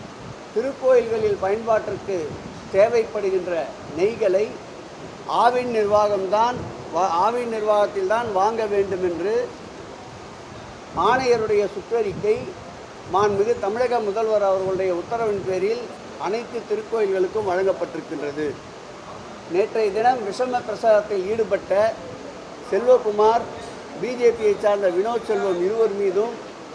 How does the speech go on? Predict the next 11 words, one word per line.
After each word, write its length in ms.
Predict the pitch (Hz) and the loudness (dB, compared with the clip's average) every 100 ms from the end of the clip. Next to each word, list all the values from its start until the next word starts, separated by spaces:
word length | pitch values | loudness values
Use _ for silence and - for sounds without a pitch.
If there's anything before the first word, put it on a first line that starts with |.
| - - | -14 -2
காவல்துறையில் 840 | 180 240 254 233 214 202 196 226 392 - - - - | 4 6 6 2 -2 0 2 2 2 -2 -12 -14 -4
புகார் 320 | 196 233 240 214 | 2 8 8 8
அளிக்கப்பட்டிருக்கின்றது. 960 | 196 196 180 170 160 - 160 151 151 143 - - - - - - - | 2 -2 -4 -4 -6 -8 -6 -4 -4 -6 -8 -12 -12 -14 -14 -14 -4
அந்த 300 | 175 214 208 185 | 0 6 6 6
திருக்கோயிலுடைய 840 | 208 240 254 254 226 214 208 190 226 349 - - - - - - - | -2 0 6 6 6 0 0 2 2 0 -6 -12 -16 -16 -16 -16 -4
பஞ்சாமிர்தம் 800 | 175 226 254 254 240 220 208 160 - - - 180 | -2 4 4 4 0 2 2 2 -6 -14 -6 -2
அந்த 140 | 214 202 | 0 0
பிரிவை 300 | 208 247 247 233 | -2 2 4 4
பார்க்கின்ற 460 | 214 208 196 196 185 160 139 - - - | 0 0 0 0 2 2 -2 -8 -10 -6
சூப்பரிண்டென்டன்ட் 800 | 220 247 233 208 202 208 226 - - - - - - - - - - - - - - - - - - 165 | -4 -2 -2 0 2 2 0 0 -14 -14 -16 -14 -14 -14 -12 -12 -12 -12 -12 -12 -14 -16 -16 -16 -8 -2
அவரே 320 | 208 247 247 | 2 8 8